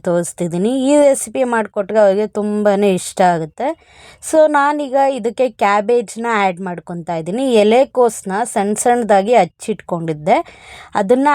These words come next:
ಆ್ಯಡ್ ಮಾಡ್ಕೊತಾ ಇದ್ದೀನಿ. ಇದನ್ನು ಆ್ಯಡ್ ಮಾಡಿಕೊಂಡು ಚೆನ್ನಾಗಿ ಮಿಕ್ಸ್ ಮಾಡ್ಕೊಬೇಕಾಗತ್ತೆ. ಇದೊಂದು ಸ್ವಲ್ಪ ಹಾಫ್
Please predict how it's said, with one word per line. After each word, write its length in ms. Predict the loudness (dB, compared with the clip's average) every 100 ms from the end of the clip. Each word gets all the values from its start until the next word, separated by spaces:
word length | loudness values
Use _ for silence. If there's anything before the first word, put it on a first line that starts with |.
| 0
ಆ್ಯಡ್ 200 | -2 -4 -6
ಮಾಡ್ಕೊತಾ 500 | -8 -8 -12 -6 -4 -4
ಇದ್ದೀನಿ. 240 | -4 -2 0
ಇದನ್ನು 240 | 2 2 2 2
ಆ್ಯಡ್ 220 | 0 0 -2
ಮಾಡಿಕೊಂಡು 420 | -2 -4 -6 -6 -4 -2
ಚೆನ್ನಾಗಿ 420 | 2 0 0 -2 -4
ಮಿಕ್ಸ್ 280 | -6 -10 -2 0
ಮಾಡ್ಕೊಬೇಕಾಗತ್ತೆ. 1000 | 0 -2 -4 -4 -2 -2 -4 -4 -2 -2 -6 _ _ _ -20 -8 0
ಇದೊಂದು 280 | 2 2 2
ಸ್ವಲ್ಪ 240 | 0 0 2 4
ಹಾಫ್ 260 | 4 2